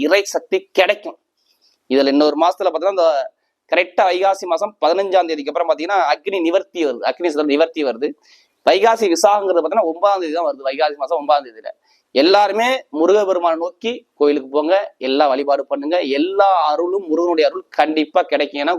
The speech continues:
குரு அருள்லயே திரு அருளே கிடையாது.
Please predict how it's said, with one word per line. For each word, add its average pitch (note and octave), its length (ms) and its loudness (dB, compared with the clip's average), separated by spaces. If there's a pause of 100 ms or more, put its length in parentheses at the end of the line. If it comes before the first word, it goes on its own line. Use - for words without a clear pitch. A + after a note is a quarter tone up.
(120)
குரு F3 180 2 (120)
அருள்லயே D#3 480 0 (600)
திரு A3 200 4 (100)
அருளே D3+ 260 0 (200)
கிடையாது. G3+ 360 2